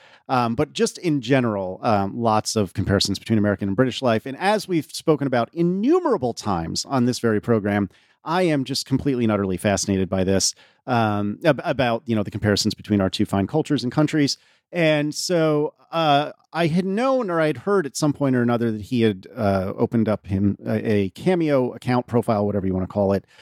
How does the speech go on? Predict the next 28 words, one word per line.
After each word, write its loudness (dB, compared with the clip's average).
such 0
that 0
one 0
could 0
pay 2
him 0
a 0
sum 0
of -4
money 0
in -2
order -2
to -4
record 0
a, 0
a -6
personalized 0
video -2
message. 0
And 0
you -4
can -4
already 2
see -2
where 4
this -2
is -18
going. 0